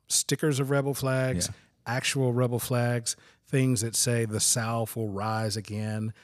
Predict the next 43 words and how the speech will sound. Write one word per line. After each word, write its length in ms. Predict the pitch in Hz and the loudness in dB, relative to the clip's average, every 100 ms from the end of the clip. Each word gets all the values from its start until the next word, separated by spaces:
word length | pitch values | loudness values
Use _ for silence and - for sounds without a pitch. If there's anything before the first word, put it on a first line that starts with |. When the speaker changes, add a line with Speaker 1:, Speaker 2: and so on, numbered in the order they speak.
| - _ | -20 _
Speaker 1:
things 240 | 139 135 | 2 2
like 220 | 123 120 - | 2 0 0
that. 300 | 123 120 - | 0 -2 -4
It's 140 | - | -2
not 220 | 123 120 | -2 0
about 320 | 117 117 110 | -2 -2 -4
hate, 420 | - - 123 120 - | -8 -2 0 0 -4
it's 180 | 120 120 | -6 -4
about 280 | 113 113 - | -2 -4 -2
heritage. 600 | 120 117 117 127 117 101 | 0 0 0 0 0 0
Speaker 2:
Yeah. 240 | 92 98 - - | 0 -2 -6 0
Speaker 1:
Those 320 | 117 143 160 | 4 4 4
are 80 | 170 | 0
things 400 | - 131 123 110 | 2 2 2 2
that 180 | 117 | 0
were 160 | 117 113 | 0 0
normal 520 | 107 113 156 135 107 | 2 4 4 4 0
when 120 | 104 | -2
I 100 | 101 | -4
grew 260 | 92 92 90 | -4 -6 -6
up. 160 | 85 - _ _ | -8 -12 _ _
And 300 | 131 113 104 - | -4 -4 -6 -12
we, 160 | 104 107 | -12 -12
I 160 | 107 120 | -10 -8
mean, 200 | 104 101 | -8 -8
we 80 | |
didn't 200 | 113 104 | -8 -10
hate 200 | - 104 | -10 -10
each 180 | 98 92 | -8 -8
other. 260 | 98 110 135 | -8 -8 -6
It 60 | |
was 100 | 104 | -6
just, 300 | 98 101 - - _ _ _ | -6 -6 -8 -12 _ _ _
you 80 | 117 | -10
know, 240 | 90 90 - | -8 -10 -14
it 120 | 123 107 | -10 -8
was 140 | 104 | -4
just 200 | 113 - | -4 -2
something 260 | 120 113 117 | -2 -2 -4
that 80 | 104 | -6
we 100 | 101 | -4
dealt 220 | 123 370 | -4 -4
with. 200 | 107 | -10